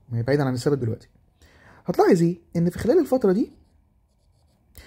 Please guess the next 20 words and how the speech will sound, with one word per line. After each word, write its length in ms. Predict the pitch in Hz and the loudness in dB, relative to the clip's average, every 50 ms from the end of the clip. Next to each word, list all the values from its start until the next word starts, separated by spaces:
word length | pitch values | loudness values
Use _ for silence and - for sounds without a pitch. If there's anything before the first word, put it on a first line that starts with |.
| - - - | -10 -2 2
اللي 160 | 170 175 175 | 4 4 4
بيحكم 440 | 156 190 269 359 - - 226 190 185 | 4 4 2 2 2 2 2 2 2
ان 160 | 175 170 170 | 2 2 0
ستة 320 | 165 - 294 - - - 170 | 0 -2 -4 -6 -4 -4 -2
وواحد 440 | 160 165 185 - - 175 147 123 | 0 0 -2 -2 -4 -6 -6 -6
يفضلوا 400 | 156 147 - 151 147 196 220 208 | -8 -8 -8 -6 -2 0 0 0
مكملين 580 | 170 160 165 151 147 147 147 151 170 202 202 190 | 0 -2 -4 -6 -6 -4 -4 -2 -2 -2 -2 -2
توصيل 600 | - 160 147 143 - - - 185 196 196 190 - - - _ _ _ - | -2 -4 -6 -6 -6 -4 -2 0 0 0 -2 -4 -8 -20 _ _ _ -6
اللاين 500 | 147 147 156 185 220 220 180 160 147 139 | -4 0 2 4 4 4 2 0 -2 -2
فولتج 400 | 156 175 180 - 185 160 156 165 | -2 -4 -4 -4 -6 -6 -4 -6
بتاعه. 460 | 151 - - 156 143 135 120 117 120 - - _ _ - - _ _ _ | -6 -6 -6 -6 -4 -4 -4 -6 -8 -10 -16 _ _ -20 -20 _ _ _
طب 160 | - 135 131 | -10 -6 -2
ده 200 | 131 160 - - | -2 0 2 2
انهي 280 | 226 226 220 214 226 220 - | 2 2 4 2 2 0 -2
لاين 340 | 147 156 160 175 180 170 151 | -2 0 2 2 2 0 0
فولتج 420 | 123 139 151 165 160 165 143 - 151 | -2 -2 -2 -2 -4 -6 -8 -8 -8
احنا 180 | 139 - 151 | -8 -6 -6
عايزين 180 | 135 123 135 139 | -6 -6 -6 -6
نتكلم 360 | 135 127 - 131 131 123 117 | -6 -6 -8 -8 -6 -6 -6
عليه؟ 160 | 107 104 107 | -6 -8 -10